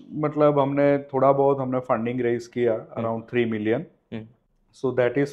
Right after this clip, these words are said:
Speaker 1: from this complementary strength
Speaker 2: हम्म।
Speaker 1: stakeholders,
Speaker 2: ओके।
Speaker 1: कि जो इस इकोसिस्टम में वैल्यू ऐड कर सकता है।
Speaker 2: ओके।
Speaker 1: या।
Speaker 2: And कितने टीम मेंबर्स हैं अभी आपके पास?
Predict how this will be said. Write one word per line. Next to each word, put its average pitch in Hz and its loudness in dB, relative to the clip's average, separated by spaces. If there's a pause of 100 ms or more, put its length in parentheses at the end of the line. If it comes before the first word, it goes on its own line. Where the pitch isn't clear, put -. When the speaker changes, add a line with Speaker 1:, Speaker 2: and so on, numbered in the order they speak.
Speaker 1:
from 127 2
this 123 0 (140)
complementary 113 -2
strength 107 -2 (380)
Speaker 2:
हम्म। 101 -8
Speaker 1:
stakeholders, 92 -2 (380)
Speaker 2:
ओके। 117 -4
Speaker 1:
कि - -4
जो 135 2
इस 135 0
इकोसिस्टम 127 -4
में 143 0
वैल्यू 113 4
ऐड 104 2
कर 95 0
सकता - -10
है। - -14
Speaker 2:
ओके। 110 -16
Speaker 1:
या। - -20 (1040)
Speaker 2:
And 113 -6
कितने 156 -2
टीम 139 -2
मेंबर्स 104 -6
हैं 107 -8
अभी 107 -12
आपके - -16
पास? 110 -20